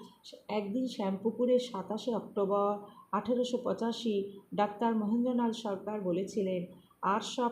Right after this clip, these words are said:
করো, but do not worship him, him as God। ঈশ্বর বলে পূজা করো না, এমন ভালো লোকটার মাথা খাচ্ছ?" উত্তরে নরেন্দ্রনাথ বলেছিলেন, "একে," অর্থাৎ শ্রীরামকৃষ্ণ,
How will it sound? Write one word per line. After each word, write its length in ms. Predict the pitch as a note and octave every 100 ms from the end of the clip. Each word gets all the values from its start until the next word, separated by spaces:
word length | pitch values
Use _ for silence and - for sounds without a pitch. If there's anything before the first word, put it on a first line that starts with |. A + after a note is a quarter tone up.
| A#3+
করো, 420 | G3+ F#3+ G3 F3+ F3+
but 280 | G3+ G3 D#3+
do 60 | G#3+
not 220 | A3 A3 - -
worship 480 | A3 A3 - A3 A3 - -
him, 160 | A3 G#3 - - _ _ -
him 160 | A#3+ A#3+ A#3 A3
as 80 | G#3 F3+
God। 400 | F3+ F3+ F3 E3+ - - -
ঈশ্বর 400 | B3 A#3 - C4
বলে 260 | A3+ A3+ A3
পূজা 360 | G#3+ G3 F#3+ G#3+
করো 280 | G3 F3
না, 300 | E3+ F3 E3+ - - -
এমন 380 | A3 A#3+ B3+ A#3+
ভালো 380 | - G3+ G#3 G#3+
লোকটার 540 | G3+ F#3+ - A3 G#3
মাথা 360 | G3 F#3 F#3 A3
খাচ্ছ?" 420 | A3 G3+ G3 - B3+ F3 - - _ _
উত্তরে 500 | - B3 - B3+ B3+
নরেন্দ্রনাথ 580 | A#3 G#3 A3 A3+ A#3 A3+ F3+
বলেছিলেন, 680 | F#3 G3+ - G3+ F#3+ F3+ - - - -
"একে," 600 | G#3 G#3+ A#3 G3+ F3 - -
অর্থাৎ 380 | G#3+ G#3+ A#3+ C4
শ্রীরামকৃষ্ণ, 840 | - A3+ G#3 G3+ G#3 G#3+ F#3+ G3+